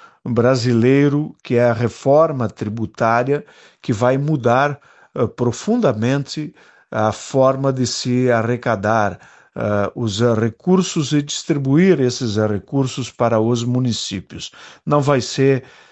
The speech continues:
eh, nesse sistema que a gente conhece hoje, onde a prefeitura arrecada o I S S, o estado o I C M e o governo federal tem lá também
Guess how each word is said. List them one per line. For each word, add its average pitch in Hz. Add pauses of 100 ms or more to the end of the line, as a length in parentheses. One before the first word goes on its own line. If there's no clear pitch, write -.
(140)
eh, 110
nesse 113
sistema 117
que 110
a 110
gente 101 (420)
conhece 107
hoje, 135
onde 110
a 90
prefeitura 110
arrecada 101 (440)
o 110
I 98
S 95
S, 151
o 92
estado 101
o -
I 92
C -
M 143 (420)
e 113
o 110
governo 117
federal 107
tem 113
lá 110
também 110